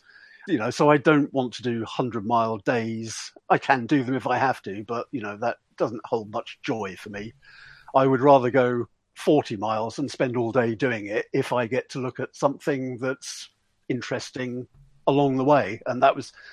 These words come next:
that's certainly the case with the Stelvio. And,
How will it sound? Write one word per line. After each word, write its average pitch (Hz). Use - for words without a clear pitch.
that's 165
certainly 135
the 120
case 120
with 101
the 110
Stelvio. 113
And, 127